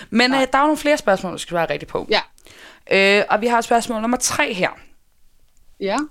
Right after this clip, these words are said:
Speaker 1: Hvad er titlen på den bog, Take That udgav i seksoghalvfems, som handler om deres hits?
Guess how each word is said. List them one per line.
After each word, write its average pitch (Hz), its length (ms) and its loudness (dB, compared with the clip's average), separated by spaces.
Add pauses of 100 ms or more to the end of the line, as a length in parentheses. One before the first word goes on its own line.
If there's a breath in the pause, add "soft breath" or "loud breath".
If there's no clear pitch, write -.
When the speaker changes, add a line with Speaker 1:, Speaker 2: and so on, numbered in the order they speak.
(140)
Speaker 1:
Hvad 214 460 2 (120)
er 196 220 0 (100)
titlen 202 580 -2 (640 soft breath)
på 233 100 4
den 233 240 2
bog, 226 420 0 (320)
Take 208 400 0
That 175 260 2
udgav 190 500 -2
i 190 80 -10
seksoghalvfems, - 1120 -2 (340 soft breath)
som 190 240 -2
handler 185 580 -2 (100)
om 185 140 -2
deres - 500 -2
hits? - 480 -2